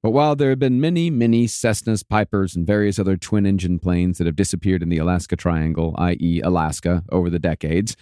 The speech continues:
there have been just as many maritime disasters that have occurred in the seas contained therein.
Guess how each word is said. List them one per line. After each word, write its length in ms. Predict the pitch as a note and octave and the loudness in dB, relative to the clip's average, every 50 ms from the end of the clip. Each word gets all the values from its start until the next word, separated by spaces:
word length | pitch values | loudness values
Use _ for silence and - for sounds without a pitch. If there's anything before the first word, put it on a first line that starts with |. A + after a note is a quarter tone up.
| - - - - - _ | -18 -20 -20 -20 -6 _
there 140 | - C3+ D3+ | 0 2 2
have 100 | E3+ D#3 | 2 0
been 220 | D3+ D#3+ D3+ D3 A#2+ | 0 0 0 0 0
just 340 | B2+ E3 F3+ F3 - - | 0 0 0 0 -4 -8
as 100 | C#3+ B2+ | -8 -4
many 220 | C3+ B2+ B2 B2+ B2 | -2 0 2 2 2
maritime 640 | A#2 A#2 B2+ C#3+ D3+ C#3+ C3 - - G2+ E2 D#2+ E2 | 2 2 2 2 2 0 0 -2 -2 -2 -2 -2 -2
disasters 800 | D2+ E2+ D#2 F2 C2+ - - - - - - - - - - - _ _ _ | -2 -2 -2 -4 -6 -6 -8 -12 -10 -10 -12 -12 -12 -14 -16 -18 _ _ _
that 120 | - F#2+ F#2 | 0 0 0
have 120 | F2 D#2 | 0 0
occurred 460 | F2+ - - A#2+ G#2+ G2+ G2+ G2+ F#2 | -4 -2 0 2 2 4 2 2 0
in 60 | F#2+ | 0
the 80 | F#2+ F#2+ | -2 -2
seas 400 | F#2 - - F#2+ E2+ F2 E2+ - | -2 -2 -2 0 0 0 0 0
contained 540 | - A2 F#2+ D#2+ - D#2+ D2 D2 D2 D2+ D#2+ | 0 0 0 0 0 -2 -2 -2 -2 -2 0
therein. 680 | D#2+ D#2 D2+ D2+ E2+ F#2+ F2+ C#2+ - - - - | 0 0 2 2 2 2 0 -2 -4 -8 -12 -14